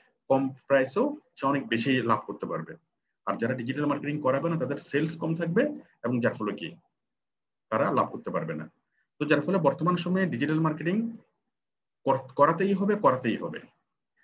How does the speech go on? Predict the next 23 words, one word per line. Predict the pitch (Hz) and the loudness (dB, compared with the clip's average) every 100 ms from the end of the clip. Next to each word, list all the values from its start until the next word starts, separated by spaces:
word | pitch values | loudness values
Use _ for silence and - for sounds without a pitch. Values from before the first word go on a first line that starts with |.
| - - | -12 0
তো | |
এখন | 139 131 98 | 4 4 2
কোন | - 156 | 2 2
একটা | 180 - | 2 0
company, | 160 123 117 175 214 | -2 2 2 2 0
সেটা | - 170 | 0 0
কারা | 165 165 202 | 2 2 4
কারা | 202 | 2
digital | 175 139 143 135 | 2 0 0 0
marketing | 107 110 98 | 0 -2 -4
করে? | 90 82 78 - _ _ _ _ - 113 | -2 -2 -4 -12 _ _ _ _ -10 4
বড় | 151 151 | 6 6
কোম্পানিগুলো, | 139 113 98 82 78 - _ - | 4 0 0 -2 -8 -12 _ -4
মনে | 123 120 | -2 2
করেন | 151 165 165 - _ _ - | 2 0 -4 -16 _ _ 2
এই | 110 107 101 98 - _ - | 4 4 2 -2 -6 _ 0
বড় | 143 160 | 4 6
বড় | 156 151 | 6 2
কোনো, | 165 175 | 2 -2
বড় | 135 135 139 | 2 2 2
কোনো | 160 165 | 2 0
গাড়ির | 120 120 | 2 0
company, | 107 92 87 | -2 -6 -8